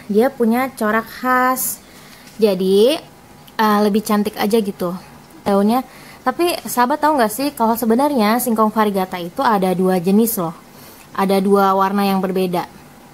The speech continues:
Nih, di sini saya tanam yang pertama, dia lebih cenderung ke warna lime green. Jadi, eh, coraknya ini lebih ke warna lime green. Nah, terus yang satunya lagi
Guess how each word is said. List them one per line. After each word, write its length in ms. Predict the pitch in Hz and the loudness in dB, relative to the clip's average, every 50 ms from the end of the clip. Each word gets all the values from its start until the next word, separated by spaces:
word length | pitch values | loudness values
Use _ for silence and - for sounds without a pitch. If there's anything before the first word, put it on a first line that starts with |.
| - - - - - | -20 -20 -12 -4 -2
Nih, 240 | 202 196 190 180 175 | 0 0 0 0 -2
di 80 | 175 - | -4 -2
sini 240 | - 208 220 247 | 0 0 2 2
saya 320 | 240 233 220 208 214 233 247 247 - - - - - - - | 0 0 0 2 2 2 0 0 -4 -16 -20 -20 -20 -12 -4
tanam 400 | - 202 190 190 196 208 226 247 254 | -2 0 0 2 2 2 2 2 2
yang 400 | 240 214 196 196 196 190 190 196 - - - - - - - - - - | 2 2 2 2 2 0 0 -2 -4 -8 -20 -20 -20 -20 -20 -20 -16 -8
pertama, 640 | - - 220 214 - 202 202 226 254 269 269 269 - - | -6 -6 -4 0 0 0 2 2 0 0 0 -4 -6 -2
dia 240 | 214 202 214 233 247 | 0 2 2 4 2
lebih 320 | 254 240 220 196 208 202 185 - - - - - - | 2 0 0 0 0 0 -2 -4 -12 -20 -20 -12 -4
cenderung 560 | - 226 220 208 208 196 214 240 294 320 294 | 0 2 4 4 4 4 2 2 2 2 0
ke 80 | - 240 | 0 2
warna 560 | 220 214 214 208 208 208 208 220 247 277 294 - - - - - - - - - - - - - | 2 4 4 2 2 2 0 0 0 0 -2 -4 -10 -20 -20 -20 -20 -20 -20 -20 -20 -20 -10 -2
lime 320 | - 233 240 262 277 269 | 0 0 0 0 0 -2
green. 400 | 262 254 262 254 220 196 190 190 | 0 2 2 2 2 2 0 -2
Jadi, 480 | 180 185 180 180 175 208 254 294 320 311 | -2 -2 -2 -2 -2 -2 0 0 -2 -4
eh, 760 | - - - - - - - 214 208 208 202 202 202 202 196 208 196 - - - - - - - - - - - - - - - - | -6 -12 -18 -14 -8 -4 0 2 2 2 2 2 2 2 2 0 -2 -8 -16 -20 -20 -20 -20 -20 -20 -20 -20 -20 -20 -20 -20 -8 -2
coraknya 320 | - 240 240 247 - 262 269 | 0 0 0 0 -4 -4 -4
ini 400 | 262 262 220 202 202 220 254 302 302 - - - - - - - - - - - - | 0 0 2 2 2 2 2 0 -2 -6 -18 -20 -20 -20 -20 -20 -20 -20 -12 -4 -2
lebih 320 | 220 220 208 254 262 247 240 - - - - | 0 2 4 2 2 0 -2 -12 -18 -16 -8
ke 320 | - 226 220 214 - - | -2 -2 -2 -2 -2 -2
warna 480 | - 214 208 208 214 214 220 214 214 208 | 0 2 2 2 2 2 2 2 2 2
lime 320 | 196 196 196 202 196 190 | 2 2 4 4 4 4
green. 480 | 202 202 202 190 185 175 170 165 170 170 - - - - - - - - | 4 2 2 2 0 -2 -4 -8 -10 -14 -16 -20 -20 -20 -20 -16 -8 -4
Nah, 320 | 208 202 190 180 175 175 180 | -2 0 0 0 0 -2 -4
terus 480 | 214 226 214 202 208 233 269 254 - | -2 -2 0 0 0 0 0 0 0
yang 80 | 220 208 | -2 -2
satunya 400 | 202 214 208 202 214 208 208 202 | 0 -2 -2 -2 0 0 0 0
lagi 480 | 202 196 190 180 175 190 214 240 285 | 0 -2 -2 -2 -2 -2 0 0 0